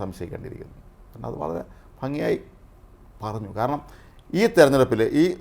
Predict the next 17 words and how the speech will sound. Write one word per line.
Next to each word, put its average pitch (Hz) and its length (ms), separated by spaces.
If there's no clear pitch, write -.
ലോക്സഭാ 135 400
തെരഞ്ഞെടുപ്പിന് 104 500
പാർട്ടിക്ക് 117 360
തിരിച്ചടിയേറ്റാൽ 147 680
സാധാരണഗതിയിൽ 143 680
അത് 139 140
പിണറായിയുടെ 139 360
തലയിലോട്ടാണ് 117 480
വരേണ്ടത്, 95 400
പിണറായി 101 260
ഭരണത്തിൻ്റെയാണ്. 92 560
പക്ഷേ 113 200
ഇതിപ്പോൾ 131 300
നേരെ 113 200
തിരിച്ചായി. 101 440
നാളെ 151 240
ഇത് 165 120